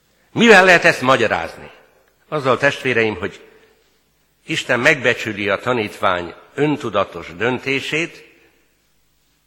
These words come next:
és mivel mi mindannyian, mert nekünk is szól ez az ige, gyarló emberek vagyunk, és ráadásul, ahogy majd még néhány perccel később erről szólni szeretnék,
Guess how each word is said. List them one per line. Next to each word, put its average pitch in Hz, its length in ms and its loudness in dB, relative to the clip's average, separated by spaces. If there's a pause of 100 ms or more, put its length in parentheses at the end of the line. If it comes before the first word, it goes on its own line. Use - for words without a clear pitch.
(1080)
és 131 360 -2
mivel 120 680 2 (1800)
mi 135 380 -6
mindannyian, 120 680 -2
mert 104 180 -4
nekünk 139 420 -4
is 131 140 -10
szól 107 340 -4
ez 101 120 -2
az 90 140 -8
ige, 127 220 0
gyarló 139 420 4
emberek 135 500 0
vagyunk, 147 480 -2 (300)
és 139 240 -2
ráadásul, 151 680 2
ahogy 135 240 -2
majd 123 360 -4 (160)
még 120 460 -8
néhány 117 380 -4
perccel 113 420 -6
később 117 400 -6
erről 110 240 -6
szólni 117 340 -8
szeretnék, 131 540 -4